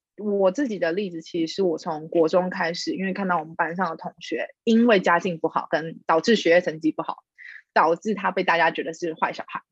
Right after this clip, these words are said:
然后对当时候我来说，我刚好截然相反，我就是那种家境环境不错，然后成绩非常好，大家都会觉得，哦，要颁奖啊、模范啊什么的。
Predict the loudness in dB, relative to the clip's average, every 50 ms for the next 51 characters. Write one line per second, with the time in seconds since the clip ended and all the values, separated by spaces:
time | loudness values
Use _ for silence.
0 | _ _ _ _ _ _ _ _ _ _ _ _ _ _ _ _ _ _ _ _
1 | _ _ _ _ _ _ -2 0 2 4 4 4 4 4 0 0 0 2 2 2
2 | 2 2 -2 -4 -6 -10 -10 -12 -10 -4 -2 0 2 2 2 2 2 2 2 2
3 | 2 2 2 0 0 0 -2 -2 -4 -4 -4 -8 -12 -12 -14 -20 -14 _ -4 -2
4 | 0 0 2 2 0 -2 0 0 0 0 0 -2 -2 -4 -4 -6 -8 -10 -10 -8
5 | -4 0 0 0 2 0 0 0 2 4 4 4 4 4 0 -6 _ _ -8 -4
6 | -2 0 0 2 2 0 2 2 0 0 0 -4 -10 -10 -8 -8 -8 -8 -10 _
7 | _ -20 -20 -20 -20 _ 0 2 2 2 4 4 4 4 4 2 2 2 2 2
8 | 2 2 0 -2 -4 -4 -6 -8 -10 -10 -10 -10 -12 -16 -14 -14 -12 -6 -2 -2
9 | 0 2 2 2 2 0 -2 -6 -10 -10 -12 -14 -14 -14 -14 -16 -16 -18 -20 -20